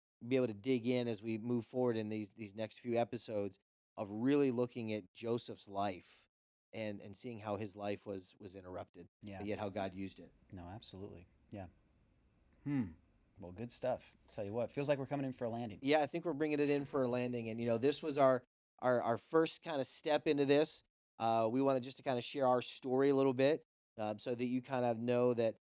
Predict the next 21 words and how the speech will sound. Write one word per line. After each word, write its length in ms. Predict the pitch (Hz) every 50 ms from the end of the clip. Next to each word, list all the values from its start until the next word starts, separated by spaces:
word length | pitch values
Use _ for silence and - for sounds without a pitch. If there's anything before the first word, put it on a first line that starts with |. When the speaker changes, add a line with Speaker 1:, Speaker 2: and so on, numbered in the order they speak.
| _ _ _ -
Speaker 1:
you 60 | 139 135
know 60 | 131
what, 60 | 113
our 140 | 120 135 147
lives 340 | 147 139 127 127 123 113 -
have 140 | 135 113 107
been 140 | 120 110 113
interrupted. 680 | 110 107 107 110 110 104 - - 117 110 110 110 - _ _ _ _ _ _ -
And 460 | - 113 113 110 110 110 107 107 107
we 280 | 101 98 113 117 123 127
do 120 | 123 131
this 160 | 123 123 120
podcast 560 | - - 123 117 113 - - 117 110 110 - -
not 220 | 123 120 120 113
because 280 | 120 - - 127 117 104
we've 160 | 113 104 95
got 180 | 117 113 113
it 100 | 107 104
figured 320 | - - 123 107 107 101 101
it 100 | 104 107
out, 360 | 120 131 127 107 104 104 -